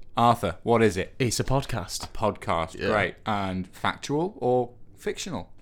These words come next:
Speaker 2: It's fi-, <laughs> it's fictional.
Speaker 1: It's fictional.
Speaker 2: Well, I mean, look, every episode is a standalone story.
Speaker 1: Ah, I
Speaker 2: Um,
Speaker 1: see.
Speaker 2: have you not been here while we've been writing it?
Speaker 1: Huh?
Speaker 2: Have you not been here while we've
Speaker 1: No,
Speaker 2: been writing
Speaker 1: I'm
Speaker 2: it?
Speaker 1: like being the journalist. I'm like Parkinson.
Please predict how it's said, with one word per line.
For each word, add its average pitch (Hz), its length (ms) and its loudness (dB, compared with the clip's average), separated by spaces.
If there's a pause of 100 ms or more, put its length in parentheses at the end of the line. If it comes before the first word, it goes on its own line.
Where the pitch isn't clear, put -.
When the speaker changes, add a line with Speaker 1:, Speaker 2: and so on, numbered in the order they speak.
(400)
Speaker 2:
It's 143 360 -4
fi-, - 160 -6
<laughs> - 80 -8
it's - 340 4
fictional. 131 600 2
Speaker 1:
It's 104 80 -2
fictional. 233 460 0
Speaker 2:
Well, 220 240 12
I 127 100 6
mean, 151 260 8
look, 135 240 8
every 131 440 4 (280)
episode 107 520 2
is 98 220 -2
a 107 100 -4
standalone 98 760 0
story. 104 680 0
Speaker 1:
Ah, 139 840 -8
I 113 200 6
Speaker 2:
Um, 107 320 4
Speaker 1:
see. - 40 -20 (640)
Speaker 2:
have 143 100 6
you 185 100 12
not 190 160 12
been 185 200 12
here 110 100 4
while 104 140 2
we've 110 100 2
been 120 140 6
writing 123 260 6
it? 101 260 -2
Speaker 1:
Huh? 202 200 6 (180)
Speaker 2:
Have 131 120 6
you 185 60 12
not 190 140 12
been 190 220 12
here 107 100 6
while 107 140 4
we've 120 80 4
Speaker 1:
No, - 100 2
Speaker 2:
been 131 60 6
writing 135 220 6
Speaker 1:
I'm 127 40 2
Speaker 2:
it? - 100 4
Speaker 1:
like - 120 -16
being 131 160 -2
the 120 60 -2
journalist. 127 320 0
I'm 117 80 -2
like 113 120 -6
Parkinson. 131 500 -6